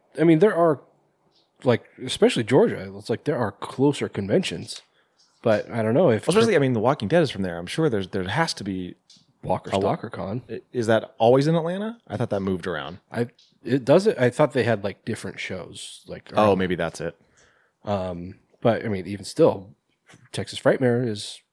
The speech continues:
Speaker 2: It's a lot closer than
Speaker 1: closer.
Speaker 2: here. Yeah.
Speaker 1: Same weekend even. But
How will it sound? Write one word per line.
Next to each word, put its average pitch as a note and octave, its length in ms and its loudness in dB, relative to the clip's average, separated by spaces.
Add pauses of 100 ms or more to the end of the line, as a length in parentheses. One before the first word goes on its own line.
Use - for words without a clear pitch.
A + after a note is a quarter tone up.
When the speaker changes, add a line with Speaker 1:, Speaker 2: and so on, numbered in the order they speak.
(260)
Speaker 2:
It's - 100 -20
a C#2+ 120 -10
lot G2+ 160 -2
closer B2+ 300 4
than G2 100 4
Speaker 1:
closer. A2 140 2
Speaker 2:
here. - 100 -6
Yeah. A2+ 200 0 (440)
Speaker 1:
Same A2 240 0
weekend B2 320 -2
even. G#2 220 -6 (800)
But - 280 2